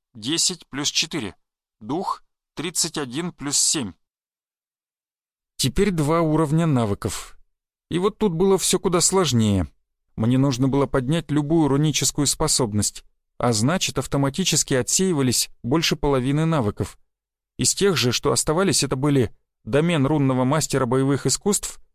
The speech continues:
клетка хаоса, руническое высшее восстановление и маяк Войда. Понятное дело, что маяк я возьму первым делом. Это не обсуждается.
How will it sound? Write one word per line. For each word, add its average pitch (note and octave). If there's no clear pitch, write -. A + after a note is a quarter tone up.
клетка D3
хаоса, D3
руническое C#3+
высшее C3+
восстановление D3
и D#3+
маяк C#3+
Войда. G2+
Понятное C3
дело, C3+
что -
маяк B2+
я B2+
возьму B2+
первым C3+
делом. G2
Это -
не F3
обсуждается. D#3+